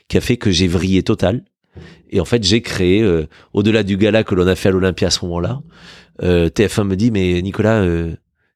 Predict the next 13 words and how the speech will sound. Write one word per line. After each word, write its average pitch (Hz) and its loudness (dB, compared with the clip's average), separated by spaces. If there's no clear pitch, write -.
qu'est-ce - -2
qu'on 113 -2
fait, 107 2
euh, 90 -2
quels 120 0
sont 113 0
les 104 2
messages 113 0
à 101 -2
faire 95 -4
passer ? - -2
Et 107 -2
qu'est-ce - -2